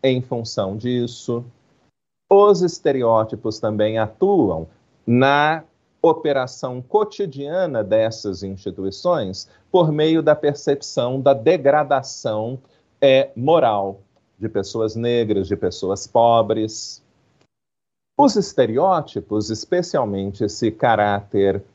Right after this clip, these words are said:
é, relacional, opera no caso daquela mulher branca. Porque quando uma pessoa branca conta piadas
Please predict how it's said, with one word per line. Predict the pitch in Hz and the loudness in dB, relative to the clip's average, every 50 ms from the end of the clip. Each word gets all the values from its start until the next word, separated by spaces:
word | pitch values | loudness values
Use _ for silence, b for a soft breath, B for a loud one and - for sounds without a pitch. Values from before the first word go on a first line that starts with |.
| _ _ _ | _ _ _
é, | 123 117 110 107 104 101 98 101 - - _ | 0 2 4 4 4 2 0 -2 -4 -6 _
relacional, | 107 117 170 202 190 165 135 123 - - - - 98 95 101 139 175 156 98 82 76 78 - _ _ _ _ _ _ _ | -2 2 2 4 4 4 2 2 -2 -6 -8 -6 -6 -6 -4 -4 -2 -2 -2 -4 -6 -10 -14 _ _ _ _ _ _ _
opera | 214 190 190 - - 175 147 139 139 139 147 165 165 180 202 214 - _ _ _ _ - | 2 2 2 0 -4 -2 0 2 2 2 0 0 -2 -4 -6 -8 -12 _ _ _ _ -8
no | 131 156 196 208 | -4 0 0 0
caso | 202 202 - 170 139 120 113 113 117 127 131 127 - 156 165 175 180 185 - _ _ _ | 0 -2 -6 -4 -4 -4 -4 -4 -6 -6 -8 -8 -4 -2 -2 -2 -2 -4 -8 _ _ _
daquela | - 135 180 180 180 - 175 185 190 | 0 0 0 2 2 0 0 0 0
mulher | 208 233 214 185 170 180 185 - | -4 -4 -4 -2 0 0 0 2
branca. | 156 151 143 139 143 147 143 - - 92 82 87 - _ _ _ _ _ _ _ _ _ _ _ _ _ - | 2 2 2 2 0 -2 -6 -6 -6 -6 -6 -10 -16 _ _ _ _ _ _ _ _ _ _ _ _ _ 0
Porque | 226 208 220 - 220 220 214 214 - _ _ | 2 2 2 -4 -4 -4 -4 -4 -6 _ _
quando | - 285 320 339 320 277 151 110 98 101 107 110 110 | -4 -2 -2 -2 -2 -2 -4 -4 -2 -2 -4 -4 -2
uma | - 160 160 160 151 | -2 -2 0 0 -2
pessoa | 143 - 135 127 - - 175 170 165 139 107 | 0 0 -2 -2 -2 -6 -4 0 2 2 2
branca | - 90 - 143 151 143 117 92 - - - - - - _ _ _ _ _ _ _ _ | 2 2 0 0 0 -2 -6 -8 -10 -12 -14 -14 -14 -18 _ _ _ _ _ _ _ _
conta | - 190 202 214 214 208 208 175 | 0 2 2 2 2 2 0 0
piadas | 156 - - 123 110 101 92 90 87 85 87 82 85 - - - | 0 0 -2 0 2 2 2 0 -2 -4 -4 -4 -6 -8 -12 -18